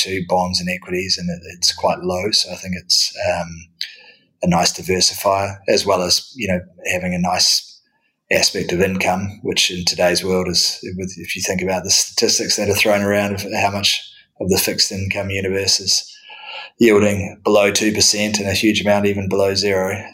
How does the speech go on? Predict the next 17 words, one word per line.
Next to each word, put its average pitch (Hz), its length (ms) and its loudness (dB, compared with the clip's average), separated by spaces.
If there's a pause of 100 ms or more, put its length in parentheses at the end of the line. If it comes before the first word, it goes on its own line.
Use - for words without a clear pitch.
(100)
um, 95 240 -2
to 92 80 -6
find, 101 380 0
um, 92 840 -2
a 107 120 -8
product 95 360 0
that's 92 160 -2
backed 95 480 -4 (480)
by, 180 320 4 (180)
you - 60 -4
know, - 100 0 (380)
hard 107 260 4
assets 95 720 2
in 92 120 2
a 90 100 4 (280)
senior 101 380 4
position, 92 720 0